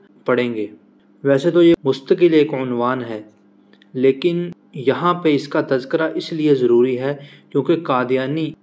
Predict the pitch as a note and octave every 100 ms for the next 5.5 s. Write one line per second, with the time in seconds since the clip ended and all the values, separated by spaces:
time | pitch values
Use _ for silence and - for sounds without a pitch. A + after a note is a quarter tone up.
0 | - F4+ - - D#3+ - C3+ C3+ E3+ E3
1 | D3 C3+ C3 B2+ C#3+ D#3 D3+ C3+ C3 A#2+
2 | C3 C3 C#3+ D3+ D3 B2+ B2+ C#3+ D3 -
3 | B2+ C3+ B2 D#3+ D#3 C3+ A2+ B2+ C#3+ -
4 | C3+ A#2+ A#2+ A#2 A2 C#3 C3+ D#3 D3 -
5 | - - _ D#3